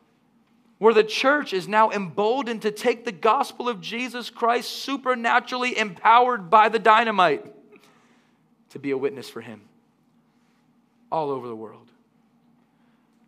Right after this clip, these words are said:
I'm excited here at Walk Church. We're gonna be talking more about just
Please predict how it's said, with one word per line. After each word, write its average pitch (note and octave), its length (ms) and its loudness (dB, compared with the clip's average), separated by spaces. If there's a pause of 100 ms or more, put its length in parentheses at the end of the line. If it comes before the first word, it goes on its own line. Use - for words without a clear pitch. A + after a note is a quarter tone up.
(140)
I'm D#3 60 -10
excited D3+ 400 0
here D3 160 -4
at B2 100 -4
Walk C3+ 200 -2
Church. - 260 -10
We're D3+ 80 -8
gonna D#3 140 -10
be C3 100 -10
talking D3+ 400 -2
more C3+ 220 -6
about B2 420 -6
just A#2 340 -14